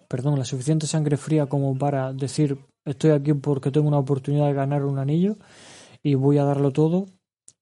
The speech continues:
como es el caso de Kyle Kuzma este año pasado, que se concentró completamente en la defensa, a pesar de que él, en el, su primer año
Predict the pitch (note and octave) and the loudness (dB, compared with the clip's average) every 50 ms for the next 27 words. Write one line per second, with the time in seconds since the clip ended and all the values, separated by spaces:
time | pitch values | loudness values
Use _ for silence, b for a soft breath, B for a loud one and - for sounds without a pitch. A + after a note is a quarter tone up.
0 | _ _ _ - C#3+ C#3+ C3+ C#3+ D3+ E3+ F3 D#3 D#3 D#3+ C3+ B2+ C#3+ C#3 C3+ C3 | _ _ _ -4 -4 -2 0 2 4 4 4 2 2 0 0 0 0 0 0 0
1 | C#3+ C3 B2+ A#2+ - - D3 D3 - G#3 G3+ E3 - - C#3 C3+ C3+ C3+ C3 C3+ | 0 -2 -2 -2 -2 -2 -4 -2 -2 -2 -2 -2 -2 -4 -4 -2 -2 -2 -2 -4
2 | C3 - - C#3 C#3+ E3+ G3+ G#3 - C#3 - - - C#3+ - D3+ C3+ A#2 - C3+ | -6 -6 -4 -4 -2 -2 -4 -4 -8 -12 -10 -10 -8 -6 -4 -6 -4 -4 -4 -6
3 | C3 - D#3+ D#3 - D#3 D3 C#3 C3+ D#3 D#3 D3+ C#3+ D3+ D3+ D3 C#3 D3+ C#3+ C#3+ | -4 -4 -4 -2 0 0 0 0 0 0 0 2 0 0 0 0 0 0 0 0
4 | C#3 C#3 C3 - D3+ D#3 D#3+ - F#3+ F3 D3+ D3+ C3 - C#3+ C#3 C#3 C#3+ C3+ - | 0 -2 -2 -2 -2 -2 -2 -2 -4 -4 -4 -6 -6 -6 -4 -4 -4 -4 -2 -2
5 | D#3 D3+ D3+ D3 D3 C#3+ C#3+ C#3+ - - D3+ C3+ C#3+ C#3 C3 - - C3 C3 C3+ | -2 0 0 0 0 -2 -2 -4 -6 -6 -6 -4 -2 -4 -4 -6 -6 -6 -4 -2
6 | C3 C3+ C3+ C#3 C#3 C#3+ D#3 F3 | -2 -2 -2 -2 -2 -2 -2 -4